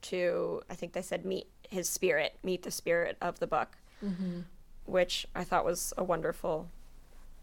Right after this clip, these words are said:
Speaker 1: notion and image. And I don't know, you can really feel the, the love and the respect that's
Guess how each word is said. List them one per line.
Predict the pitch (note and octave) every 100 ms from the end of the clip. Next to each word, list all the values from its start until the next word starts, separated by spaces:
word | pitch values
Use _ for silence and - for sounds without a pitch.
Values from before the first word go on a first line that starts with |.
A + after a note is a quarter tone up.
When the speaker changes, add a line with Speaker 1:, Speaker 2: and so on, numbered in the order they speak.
| -
Speaker 1:
notion | G3 F#3+ F#3 - F3 E3 E3
and | D3+ D#3
image. | E3 F3+ E3 E3 - - - - - - - -
And | - F3 D#3 C#3+ D3+ - - - - - - - -
I | G3
don't | F#3 D#3+
know, | D3
you | E3 F3
can | F3 F#3
really | F3 E3 E3
feel | F#3 E3+ D#3+
the, | - D#3+ - -
the | F3+ E3+
love | D#3+ D#3+ F3
and | D#3+ E3+
the |
respect | D#3+ E3+ - D#3+ D3 - - - - - - - - - -
that's | E3+ - - -